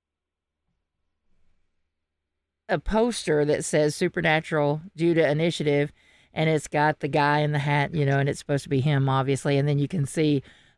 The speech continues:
uh, like, the golem from the neck down standing behind him with his fist, you know. I mean, it's, it's, it would be an awesome show. I would watch it. <laughs> I would totally watch it.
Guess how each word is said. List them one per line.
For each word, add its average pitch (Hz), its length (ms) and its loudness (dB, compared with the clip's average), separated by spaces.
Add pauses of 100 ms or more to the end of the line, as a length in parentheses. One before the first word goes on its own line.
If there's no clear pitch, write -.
(100)
uh, 135 320 2 (160)
like, 139 240 -2
the 156 80 -4
golem 143 600 0
from 139 200 -4
the 139 80 0
neck 143 320 0
down 139 440 0
standing 135 400 0
behind 143 360 0
him 135 140 0
with 135 140 0
his 127 160 -4
fist, 143 400 -2 (100)
you 170 140 0
know. 151 120 2
I - 60 -2
mean, 190 240 4
it's, - 340 0
it's, 190 380 -2 (1700)
it 208 100 2
would 202 160 4
be 208 120 6
an 196 100 6
awesome 185 380 4
show. 175 480 4
I 180 140 6
would 220 160 2
watch 160 280 2
it. 240 160 0 (1040)
<laughs> 571 640 -4
I 247 320 4
would 277 160 2
totally 214 440 4
watch 160 300 2
it. - 140 -2